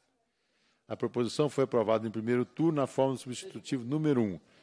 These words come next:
e retorna esse órgão colegiado a fim de receber parecer em segundo turno, conforme dispõe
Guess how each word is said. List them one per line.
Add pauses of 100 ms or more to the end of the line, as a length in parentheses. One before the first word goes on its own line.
(140)
e
retorna
esse
órgão
colegiado
a
fim
de
receber
parecer
em
segundo
turno,
conforme
dispõe